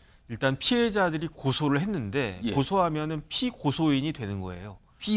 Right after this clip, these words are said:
Speaker 2: 일단 피고소인.
Speaker 1: 네,
Speaker 2: 그거는,
Speaker 1: 피-
Speaker 2: 그거는 뭐 법적으로 당연히 그렇게 되는 거죠.
Speaker 1: 그렇죠. 그런데 이제 피고소인 중에서 아, 이거는 경찰이 봤을 때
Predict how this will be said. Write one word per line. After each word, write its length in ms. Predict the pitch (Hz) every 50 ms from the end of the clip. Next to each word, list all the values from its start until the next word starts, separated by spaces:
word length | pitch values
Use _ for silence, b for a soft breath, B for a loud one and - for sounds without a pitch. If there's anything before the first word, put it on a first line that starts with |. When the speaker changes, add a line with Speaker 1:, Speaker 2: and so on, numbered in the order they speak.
| 190 156
Speaker 2:
일단 320 | 175 180 - 226 196 -
피고소인. 600 | - 165 160 - - 147 143 123 131 107 104 113
Speaker 1:
네, 100 | 117 110
Speaker 2:
그거는, 200 | - 214 202 - 202
Speaker 1:
피- 40 | 190
Speaker 2:
그거는 320 | - 247 262 277 269 254
뭐 120 | 247 233
법적으로 300 | - 190 196 196 240 220
당연히 280 | - - 170 190 202 196
그렇게 220 | 135 156 151 151
되는 200 | 131 127 123 123
거죠. 140 | 107 107 92
Speaker 1:
그렇죠. 380 | - 156 156 143 - - 131 107
그런데 340 | - 151 147 147 151 143 151
이제 160 | 131 123 139 139
피고소인 760 | - - - 214 - - 143 131 - 160 151 147 156 156
중에서 680 | - - - 127 113 110 110 98 - 165 156 123 98 - b b b b b b b b
아, 140 | 117 117
이거는 460 | 123 117 117 135 151 143 127 127 139 131
경찰이 440 | - 127 127 123 - 147 139 151
봤을 380 | 147 - - 98 - - 117 101
때 400 | - - - 160 139 104 92 b